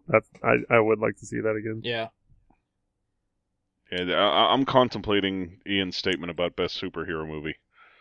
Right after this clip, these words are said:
Speaker 3: It, it's, it, it, it's right there.
Speaker 1: It, it really
Speaker 3: Like, it
Speaker 1: is.
Speaker 3: I mean, I'm still,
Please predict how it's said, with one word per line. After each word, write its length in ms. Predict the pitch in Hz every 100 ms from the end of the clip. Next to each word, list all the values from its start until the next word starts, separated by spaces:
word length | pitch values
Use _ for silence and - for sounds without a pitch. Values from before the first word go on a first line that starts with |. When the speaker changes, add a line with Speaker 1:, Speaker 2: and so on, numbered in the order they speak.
| _ _ _ _ _
Speaker 3:
It, 340 | - 80 90 95
it's, 680 | 92 92 - - - - - - _ _ _ _ _ _ _ _ _ _ _ _ _ _ _ _
it, 120 | - 90 -
it, 100 | 87 _ -
it's 280 | 90 87
right 200 | 92 92
there. 320 | - 87 78 - _ _ _ _
Speaker 1:
It, 160 | - 127 -
it 220 | 139 131
really 280 | 131 117 107
Speaker 3:
Like, 100 | 107
it 60 | 101
Speaker 1:
is. 180 | - _ _ _ _ _
Speaker 3:
I 200 | 95 98
mean, 140 | 98 95
I'm 100 | 101
still, 520 | - 113 110 104 95